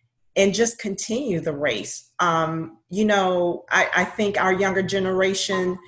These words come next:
some, I've heard that some of them feel that my generation or our generation kinda didn't really do anything, and that a lot of them are ready to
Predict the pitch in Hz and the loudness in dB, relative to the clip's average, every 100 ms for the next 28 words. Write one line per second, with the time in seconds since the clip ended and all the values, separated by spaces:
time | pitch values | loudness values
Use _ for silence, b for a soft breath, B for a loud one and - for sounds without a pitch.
0 | B B B B B _ _ - - 359 | B B B B B _ _ -4 -2 -2
1 | 349 - 202 233 - 220 208 202 202 - | -4 0 0 0 -2 0 0 4 4 4
2 | - 233 220 202 190 190 202 190 175 170 | 0 -6 -8 -6 -4 0 2 2 4 0
3 | - 170 190 285 190 190 170 160 165 190 | 0 0 4 4 2 0 2 2 2 -2
4 | 170 135 185 220 226 196 180 180 180 - | -2 -2 0 0 0 -2 -2 -2 -2 -4
5 | 185 170 165 - _ _ _ _ - 233 | -4 -4 -6 -12 _ _ _ _ -12 -4
6 | 330 311 220 285 247 262 214 170 202 240 | 0 2 2 -2 0 2 2 0 0 2
7 | 175 - 143 80 80 _ _ _ _ _ | 0 -4 -6 -6 -12 _ _ _ _ _
8 | _ - 190 190 202 - - - 185 202 | _ 0 2 4 4 2 -6 -2 0 2
9 | 240 247 220 226 220 196 226 214 196 208 | 2 0 -2 -2 -2 -2 -2 0 0 0
10 | 202 - 175 | 0 -4 -6